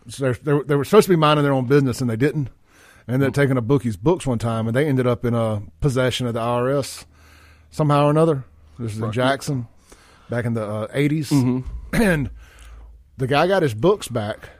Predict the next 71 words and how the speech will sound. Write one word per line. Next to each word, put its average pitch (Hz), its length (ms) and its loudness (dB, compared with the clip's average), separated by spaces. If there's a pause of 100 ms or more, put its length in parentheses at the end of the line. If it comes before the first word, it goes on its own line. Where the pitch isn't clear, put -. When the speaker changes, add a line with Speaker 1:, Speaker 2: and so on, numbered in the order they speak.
Speaker 1:
and 127 100 -2
by, 127 140 2 (160)
if 147 100 -2
you 139 80 0
know 143 120 4
what 139 100 4
a 135 80 2
bookie, 127 440 -2
and 127 160 0
you 127 60 0
know 123 80 0
they 123 80 0
keep 123 160 -6
a 120 40 -6
track 120 320 -4
of 120 80 -6
the 117 60 -4
bets 117 380 -4
and 120 160 -4
who 131 80 0
Speaker 2:
Sure. 113 180 4
Speaker 1:
owes 117 200 0
and 120 80 -2
this, 123 120 -2
that, 131 140 0
Speaker 2:
Oh, 156 60 6
Speaker 1:
and 175 80 10
the 143 40 10
Speaker 2:
yeah, 127 60 10
Speaker 1:
other. 120 60 8
Speaker 2:
I 127 40 8
know 131 180 10
all 110 140 10
about 90 280 -2
it. - 80 -12 (140)
Speaker 1:
Yeah, 139 240 0
so, - 160 6
Speaker 2:
<laughs> 185 800 10
Speaker 1:
so 160 280 8
Speaker 2:
Yeah. 156 60 6
Speaker 1:
the, 151 420 0 (300)
apparently 175 320 2
they 180 160 8
turned 185 260 2
his 156 160 0
books 170 320 2
over 151 140 2
to 139 40 -2
the 135 60 0
I 131 100 0
R 135 180 2
S. 190 160 -4
The 147 60 0
I 139 40 2
R 143 160 2
S 190 200 -4
ended 147 180 -2
up 139 100 -2
giving 143 220 0
him 170 80 0
a 147 60 -4
bill 156 300 2
based 135 320 0
on 127 400 0 (140)
whatever 143 300 0
the 135 100 0
book 147 220 -2
showed 147 260 0
for 131 100 -6
that 131 260 -2
year, 143 440 -4